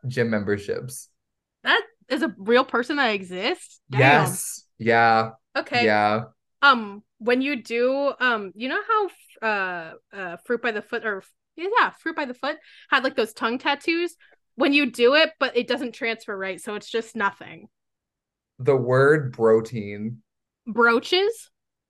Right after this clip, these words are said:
Speaker 1: Poorly knitted mittens.
Speaker 2: When people say something's handmade, but it's clearly from a store.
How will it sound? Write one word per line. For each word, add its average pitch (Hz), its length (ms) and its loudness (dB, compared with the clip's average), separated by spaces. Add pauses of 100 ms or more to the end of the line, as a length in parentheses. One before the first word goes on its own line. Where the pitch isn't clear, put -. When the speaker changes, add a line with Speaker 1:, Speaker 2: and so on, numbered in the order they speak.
(140)
Speaker 1:
Poorly 180 460 2
knitted 156 500 2 (200)
mittens. 123 720 -2 (440)
Speaker 2:
When 262 200 -2
people 330 340 -2
say 233 280 -2
something's 247 380 -6
handmade, 214 600 -6
but 208 100 -8
it's 202 180 -12
clearly 202 460 -8
from 190 160 -12
a 180 80 -10
store. 170 500 -14